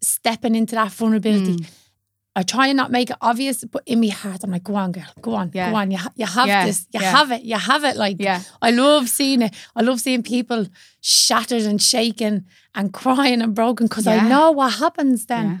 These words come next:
Speaker 1: I know they're just gonna
Speaker 2: Mm.
Speaker 1: bloom and, and transform. So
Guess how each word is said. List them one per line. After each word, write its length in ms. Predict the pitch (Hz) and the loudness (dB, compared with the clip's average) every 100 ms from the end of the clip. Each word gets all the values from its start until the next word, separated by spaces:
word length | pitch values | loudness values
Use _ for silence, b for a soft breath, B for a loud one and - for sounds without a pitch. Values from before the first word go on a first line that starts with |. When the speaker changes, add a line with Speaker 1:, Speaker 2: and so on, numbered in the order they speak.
| - | -2
Speaker 1:
I 120 | 226 | 2
know 320 | 240 294 294 | 4 4 2
they're 160 | 240 226 | 0 -6
just 180 | 240 - | -6 -2
gonna 220 | 240 220 | 0 2
Speaker 2:
Mm. 20 | |
Speaker 1:
bloom 500 | 233 247 285 277 226 | 2 4 4 4 4
and, 200 | 202 196 - | 0 -4 -6
and 180 | 226 214 | -4 -4
transform. 720 | - 233 226 - 226 240 233 | -4 -2 -4 -4 -2 0 0
So 220 | 202 214 | -2 -4